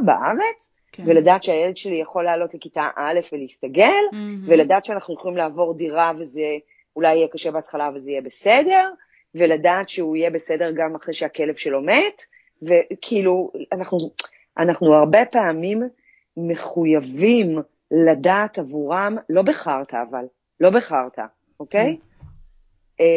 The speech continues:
Speaker 1: את, את, את מה שאנחנו מאמינים שהם יכולים לעשות, עוד לפני שהם נותנים או מספקים את הסחורה.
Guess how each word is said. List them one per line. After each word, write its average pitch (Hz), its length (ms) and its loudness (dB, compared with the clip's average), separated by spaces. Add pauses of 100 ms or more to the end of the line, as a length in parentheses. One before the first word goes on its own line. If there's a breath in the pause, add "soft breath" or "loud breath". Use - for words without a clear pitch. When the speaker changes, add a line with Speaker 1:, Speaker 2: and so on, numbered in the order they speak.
(280)
Speaker 1:
את, - 240 -10
את, 160 240 -8
את - 160 -6
מה 180 120 2
שאנחנו 180 440 2
מאמינים 156 760 4
שהם 156 260 4
יכולים 151 460 4
לעשות, 208 680 4 (500 soft breath)
עוד 180 200 6
לפני 175 560 0
שהם 196 460 0 (380)
נותנים 170 560 -2
או 165 60 2
מספקים 147 540 -4
את 135 120 -8
הסחורה. 117 500 -2